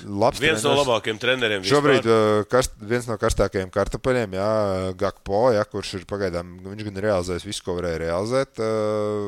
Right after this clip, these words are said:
Speaker 1: bet, ā, nu, jautājums, cik ilgi tas turēsies, ā, un tā.
Speaker 2: Un atcerēsimies, ka vēsturiski Holanda vienmēr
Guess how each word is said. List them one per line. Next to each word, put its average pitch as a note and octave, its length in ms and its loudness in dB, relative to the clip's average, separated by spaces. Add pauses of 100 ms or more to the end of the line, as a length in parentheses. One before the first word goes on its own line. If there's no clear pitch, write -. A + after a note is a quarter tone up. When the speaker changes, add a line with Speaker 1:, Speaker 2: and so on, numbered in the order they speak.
(400)
Speaker 1:
bet, F2+ 220 -6 (140)
ā, F2 180 -6 (160)
nu, G#2+ 180 -10
jautājums, G2 400 -4
cik - 240 -10
ilgi G2+ 240 -2
tas G2 240 -2
turēsies, A#2 720 0
ā, G2 240 -2 (680)
un F#2 260 -16
tā. A2 160 2
Speaker 2:
Un G#2+ 80 0
atcerēsimies, D#3 560 -6
ka A#2+ 80 -6
vēsturiski C#3+ 720 -6
Holanda D3 480 -6
vienmēr A#2 560 -2